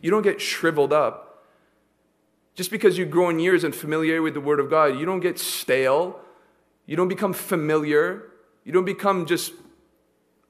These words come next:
a brick wall in the soul. No. He's saying the same thing he said when he first got called. "Here I am."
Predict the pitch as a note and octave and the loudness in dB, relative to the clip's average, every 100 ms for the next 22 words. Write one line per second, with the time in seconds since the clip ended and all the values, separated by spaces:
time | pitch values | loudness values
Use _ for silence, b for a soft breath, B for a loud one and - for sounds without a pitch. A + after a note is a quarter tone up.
0 | _ C3+ B2+ B2 F3 F3+ C#3 C#3+ D3+ G3 | _ -10 -4 2 2 2 4 4 4 2
1 | G#3 G#3+ C3+ C3+ - C#3+ C#3+ E3 F3+ G#3 | 0 -6 -8 -8 0 4 4 4 2 2
2 | D#3+ B2+ - B B B B B - D3+ | 2 0 -4 B B B B B -10 -4
3 | - F#3+ F#3 E3+ F#3 F3 F#3 E3 E3 - | 0 2 0 0 -2 -2 -4 -4 -4 -2
4 | E3+ D#3 C#3+ E3+ D#3 D#3+ D3 D3 C3+ - | -2 -4 -6 -6 -4 -2 -4 -2 -4 -4
5 | D#3 D#3 D3+ B2+ G2 D#2+ | -10 -10 -10 -12 -14 -20